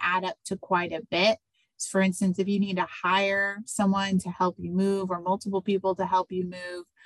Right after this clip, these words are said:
uh, you might need to rent a truck or a storage unit. Um, these are all things that can cost hundreds of dollars, especially if you're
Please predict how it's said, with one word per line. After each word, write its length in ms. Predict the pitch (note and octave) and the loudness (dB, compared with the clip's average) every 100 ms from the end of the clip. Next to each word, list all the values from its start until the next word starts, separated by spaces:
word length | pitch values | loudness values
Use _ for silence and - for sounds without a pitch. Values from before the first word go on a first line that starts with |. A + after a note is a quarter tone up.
| - - | -20 -4
uh, 200 | - E3+ E3+ | 4 4 8
you 120 | F3+ | 8
might 220 | F3+ F#3 | 8 6
need 180 | F#3 F3+ | 4 2
to 100 | F3 | 2
rent 280 | F3+ E3+ - | 2 0 -2
a 80 | - | -4
truck 460 | - B3 A3+ G#3 - - | 2 8 10 10 4 2
or 140 | E3 | 2
a 60 | E3 | 2
storage 500 | - A#3+ A#3 A3+ G#3 | 4 6 8 8 6
unit. 640 | G#3+ G#3 G3+ G#3 G3+ - - - _ _ _ | 4 4 2 2 -6 -6 -8 -10 _ _ _
Um, 400 | - E3+ E3+ E3 F3+ | 2 4 4 2 0
these 260 | G3 G#3 G#3 | 6 6 8
are 120 | G3+ | 6
all 360 | - F#3+ F#3+ G3 | 8 8 6 2
things 560 | - F#3 F#3 F3+ - | 2 2 4 0 -4
that 220 | F3+ F3 | -6 -6
can 200 | - F3 | 0 0
cost 560 | - - F3 E3 - - F3 _ - | 2 4 4 2 -4 -4 -6 _ -20
hundreds 760 | - G3+ A3 G#3 G3 F#3+ F3 | 0 8 10 12 12 10 8
of 180 | F#3 F3 | 4 6
dollars, 580 | F3 F3 F3 F3 F3 - | 8 8 6 0 -4 -2
especially 600 | F3+ - E3+ - F3+ F3+ | -2 0 -2 2 4 4
if 100 | E3+ | 4
you're 260 | F#3 F3+ | 4 4